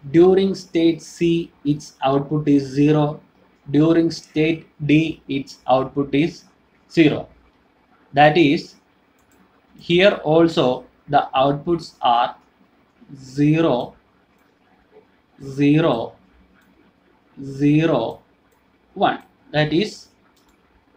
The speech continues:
zero, zero,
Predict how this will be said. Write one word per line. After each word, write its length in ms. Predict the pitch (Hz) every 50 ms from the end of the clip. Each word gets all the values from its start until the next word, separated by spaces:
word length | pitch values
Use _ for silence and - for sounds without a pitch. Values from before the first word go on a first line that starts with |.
| _ _ _ _ _ _ _ _ _ _ _ _ _ _ 143
zero, 640 | 135 135 135 139 135 135 135 135 139 156 208 - - - _ _ _ _ _ _ _ _ _ _ _ _ - 139
zero, 580 | 135 135 139 135 135 139 139 147 180 - -